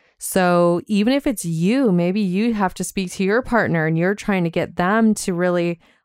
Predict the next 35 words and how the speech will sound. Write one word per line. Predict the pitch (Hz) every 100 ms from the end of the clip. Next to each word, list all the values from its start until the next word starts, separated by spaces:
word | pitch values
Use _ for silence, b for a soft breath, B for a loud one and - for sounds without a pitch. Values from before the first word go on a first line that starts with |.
| -
love | 180 180 180
themselves | 196 220 - 185 175 175
and |
accept | 165 - 190 -
themselves. | 185 - 175 160 - b b b b b _ _
They | 185 180 190 202 214 226
have | 202 190 190 -
to | -
do | 180 170 175 170
that | 165 147 -
work. | 156 123 95 - B B
We | 175 185 214 220
cannot | - 233 214 180 165 170 -
take | - 196 180
in | 170 156 156 170 202 214 _ _ _ _ _ _ _
what | 185 180
we | 190
do | 165 180 190
not | 185 170
believe | - 170 170 165
to | - 175
be | 165
true. | 151 - 151 135 - 175 - _ _ _ _ b b b b b
So | - 214
I | 214
think | 240 233
I | 240
want | 240 214
to | -
end | 196 196 208 226 214 -
this | 202 185 196 -
episode | 165 175 202 190 196 180 175
with | 175
saying | - - 185 185 185 170
this. | 185 226 175 170 -